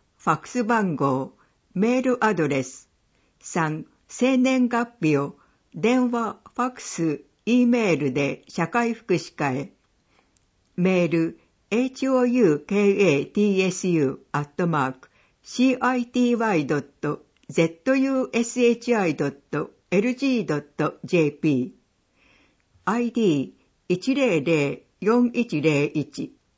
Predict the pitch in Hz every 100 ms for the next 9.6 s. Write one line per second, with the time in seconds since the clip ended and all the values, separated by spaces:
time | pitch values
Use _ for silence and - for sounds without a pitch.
0 | _ _ _ _ _ _ _ _ _ _
1 | _ _ - 175 - 277 269 269 254 262
2 | 220 160 143 135 131 127 135 147 - -
3 | _ _ _ _ _ _ - - 208 -
4 | 285 277 262 160 143 143 151 143 147 -
5 | _ _ - - 262 269 262 240 220 208
6 | - - 185 185 262 269 - 262 254 214
7 | 160 147 143 143 143 139 151 156 - _
8 | - 180 - 302 262 262 190 170 165 151
9 | 165 156 147 - 147